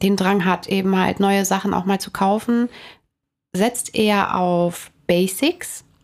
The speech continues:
wo ihr dann spezielle Teile mit kombinieren könnt. Dann können, kann man sich nämlich auch, Basics sind nicht so teuer, ähm, was weiß ich, Longsleeve,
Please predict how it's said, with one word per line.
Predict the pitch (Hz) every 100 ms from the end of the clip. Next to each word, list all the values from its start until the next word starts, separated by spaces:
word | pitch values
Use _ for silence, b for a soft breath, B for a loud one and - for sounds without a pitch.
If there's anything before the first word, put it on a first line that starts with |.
| _ _ _ _ _ _ -
wo | 190 208
ihr | 208 196
dann | 185 180 180 180 185 185 _
spezielle | - - 190 226 214
Teile | 208 - 190 196
mit | 190 190 -
kombinieren | 208 208 214 226 185
könnt. | - 156 156 - B B B
Dann | 185
können, | 185 226 214
kann | 262
man | 294 233
sich | 180
nämlich | 202 202 202 196 190
auch, | 185 185 -
Basics | 208 240 226 -
sind | 175 175
nicht | 262 -
so | -
teuer, | - 226 226 220 226 226 B B B -
ähm, | 185 185 180 175 -
was | 190 -
weiß | 196 185
ich, | 196
Longsleeve, | 185 180 196 196 190 185 185